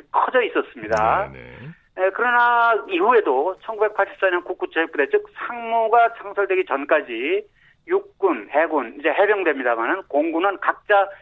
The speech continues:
Speaker 1: 축구부를 운영하면서 변함없이 한국 축구 발전에 힘을 보탰고요. 이 고려대 출신의 차범근과 연세 출신의 허정무를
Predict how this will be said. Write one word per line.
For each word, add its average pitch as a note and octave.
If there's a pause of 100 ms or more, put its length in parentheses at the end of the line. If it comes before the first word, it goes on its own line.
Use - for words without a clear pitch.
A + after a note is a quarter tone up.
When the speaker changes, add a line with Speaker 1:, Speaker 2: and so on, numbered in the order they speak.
(260)
Speaker 1:
축구부를 A3+
운영하면서 D3 (360)
변함없이 F3+ (200)
한국 D3
축구 D3+
발전에 C#3
힘을 D#3+
보탰고요. E3 (600)
이 G3
고려대 B3+
출신의 A3+
차범근과 D#3+
연세 D#3+
출신의 D3+
허정무를 D#3+